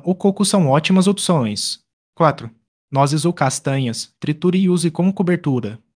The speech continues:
Dicas para uma apresentação incrível. A apresentação é fundamental para encantar os olhos e o paladar. Aqui estão algumas dicas para deixar seus brigadeiros irresistíveis. Um.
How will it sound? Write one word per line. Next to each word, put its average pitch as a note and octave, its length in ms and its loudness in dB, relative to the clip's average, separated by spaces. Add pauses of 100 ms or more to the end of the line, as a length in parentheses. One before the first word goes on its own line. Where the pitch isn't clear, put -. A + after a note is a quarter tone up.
(160)
Dicas F#3+ 300 4
para G3 180 2
uma F#3+ 120 6
apresentação D#3+ 680 2
incrível. F3 480 4
A F3+ 60 6
apresentação F3 840 2
é F#3 120 2
fundamental F#3 680 4
para G3+ 180 2
encantar F#3+ 440 4
os C#3 120 2
olhos A#2 360 2
e E3 80 2
o E3+ 40 2
paladar. C#3 640 0 (320)
Aqui D3+ 220 -4
estão G#3 300 2
algumas D#3+ 360 2
dicas E3 320 0
para F3+ 280 0
deixar F#3 340 2
seus F3 240 0
brigadeiros F3 640 2
irresistíveis. F3+ 880 0 (100)
Um. A2+ 240 -8